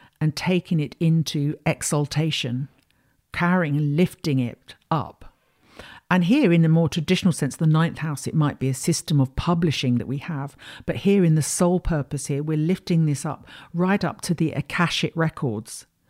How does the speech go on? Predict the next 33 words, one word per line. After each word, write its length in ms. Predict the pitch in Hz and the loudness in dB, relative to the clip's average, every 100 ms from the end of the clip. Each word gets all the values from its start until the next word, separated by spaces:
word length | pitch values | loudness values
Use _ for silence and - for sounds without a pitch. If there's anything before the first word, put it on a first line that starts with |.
| _ - _ | _ -20 _
So 200 | - 165 | 0 2
we're 240 | 160 160 | 4 2
experiencing 1040 | 156 - - 196 196 180 151 143 - 165 | 0 -6 2 6 6 4 2 0 -2 -2
things, 500 | 139 170 156 143 151 - - - - - | 0 0 0 0 -2 -8 -18 -20 -20 -4
um, 380 | 160 147 147 139 - | 0 2 2 0 -2
and 160 | 156 156 | -2 -2
taking 420 | 175 175 - 165 | 0 0 2 2
them 180 | 139 143 | 4 2
to 180 | - 156 | 0 -4
a 60 | |
quite 260 | - 160 - | -4 -10 -8
high 320 | - 185 170 | -6 -2 0
level 480 | 170 170 143 104 113 _ _ _ - - | 2 0 0 -6 -10 _ _ _ -20 -6
of 140 | 156 156 | -2 2
learning 720 | 156 175 165 151 110 117 131 _ _ _ | 4 6 4 4 0 -2 -6 _ _ _
for 240 | - 160 156 | -6 -4 -2
our, 260 | 151 147 - | -2 -6 -6
our 280 | 147 156 143 - | -6 -4 -6 -8
purpose 460 | - 185 - 175 - | -4 -2 -2 -4 -4
here 340 | 165 160 151 | -2 0 0
on 220 | 160 151 | 2 2
earth. 480 | 139 160 131 113 _ - _ _ _ - 160 - | 2 0 -2 -4 _ -20 _ _ _ -20 -20 -4
And 240 | 175 170 170 - | 4 4 4 2
also 240 | 196 196 | 0 2
the 140 | 175 175 | 2 4
idea, 460 | 165 143 175 180 | 2 2 4 4
this 280 | 143 139 - | 2 0 0
learning 480 | 160 160 180 160 139 | 2 4 4 4 2
we 80 | 135 | 0
have 200 | 151 147 | -4 -2
on 120 | 139 | -2
earth, 260 | 143 - - | -2 -6 -6
is 220 | 139 | -6